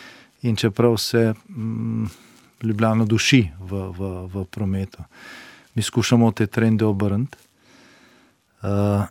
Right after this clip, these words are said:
in obiski vlade po slovenskih regijah in tem mandatu, čeprav je bistveno skrajšan, bomo obiskali vse regije, so namenjeni temu, ne, da, eh, ta razvojni zagon, eh, ne,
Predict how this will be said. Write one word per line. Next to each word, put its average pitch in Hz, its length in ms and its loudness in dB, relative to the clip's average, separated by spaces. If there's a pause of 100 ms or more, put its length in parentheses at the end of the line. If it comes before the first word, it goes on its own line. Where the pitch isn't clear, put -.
(160)
in 110 680 2 (160)
obiski 120 560 2
vlade 113 480 2 (120)
po 107 140 -4
slovenskih 104 580 -2
regijah 107 500 0 (160)
in 101 220 -4
tem 107 200 -2
mandatu, 104 480 0
čeprav 101 400 -6
je 101 60 -2
bistveno 101 460 -2
skrajšan, 107 580 -2
bomo 95 160 -4
obiskali 98 460 -2
vse 107 220 -4
regije, 110 360 -2 (840)
so - 200 0
namenjeni 110 560 2
temu, 113 420 0
ne, 101 200 -8 (300)
da, 98 560 -4
eh, 98 640 -6 (600)
ta 107 200 2
razvojni 110 540 2
zagon, 107 540 2 (300)
eh, 120 40 -10 (680)
ne, 101 380 -6